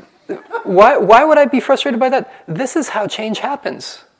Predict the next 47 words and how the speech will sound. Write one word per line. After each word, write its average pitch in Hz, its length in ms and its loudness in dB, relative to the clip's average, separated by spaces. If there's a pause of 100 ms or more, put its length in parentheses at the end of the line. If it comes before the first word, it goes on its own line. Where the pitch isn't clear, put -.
(640)
This 233 200 -6
is 254 120 -2
what 240 160 4
happens 202 480 -6
when, 196 380 -4
when 190 240 -4
you 202 120 -6
try 202 260 0
to 202 80 -4
push - 300 -8
the 202 180 -6
envelope, 214 440 -2
is, 170 160 -6 (160)
is - 160 -6
people 247 240 -6
are 233 60 -2
gonna 208 180 -6
silence 233 420 -8
you 180 80 -6
and 151 80 -10
they're, 170 140 -6
they're 180 160 -4
gonna 185 140 -8
say 185 180 -8
no 208 180 -10
to 226 60 -10
you." 156 160 -6 (500)
I, - 100 -12 (140)
I - 60 -2
don't 269 180 -4
get 220 140 -6
frustrated 220 640 -6
by 170 160 -2
that 202 180 -4
because 190 300 -8 (360)
I 180 140 -6
understand 214 460 -6
that 185 80 -8
that's 208 220 -6
how 185 180 -6
things 196 280 -10
unfold. 180 640 -10 (2000)
He - 160 -10
actually 196 320 -6
understands 196 680 -6
the 151 100 -12
monkey. - 540 -14